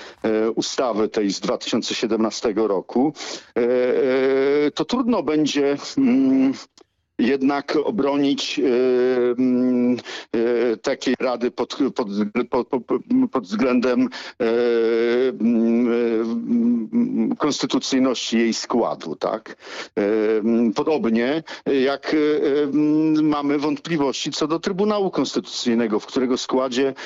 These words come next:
e, do niedawna zasiadało trzech dublerów. W tej chwili tych dublerów jest,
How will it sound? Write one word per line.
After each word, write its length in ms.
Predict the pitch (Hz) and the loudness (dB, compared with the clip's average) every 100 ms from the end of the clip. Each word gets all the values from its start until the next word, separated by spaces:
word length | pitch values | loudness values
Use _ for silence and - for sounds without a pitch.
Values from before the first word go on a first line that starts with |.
| - - | -12 -2
e, 320 | 117 117 120 | 0 2 2
do 120 | 113 | 2
niedawna 460 | 127 123 135 127 117 | 0 0 0 0 0
zasiadało 580 | - - - 127 123 117 | -2 -4 -4 0 0 0
trzech 280 | - - | 0 -2
dublerów. 800 | 104 240 110 92 98 123 - - - - - | 0 0 0 0 0 0 -2 -12 -12 -16 -8
W 60 | - | -2
tej 140 | 135 | -2
chwili 320 | - 143 127 | 0 0 0
tych 180 | 120 107 | 0 0
dublerów 560 | 123 208 127 123 120 123 | 0 2 2 0 0 -2
jest, 360 | 107 - - | -2 -4 0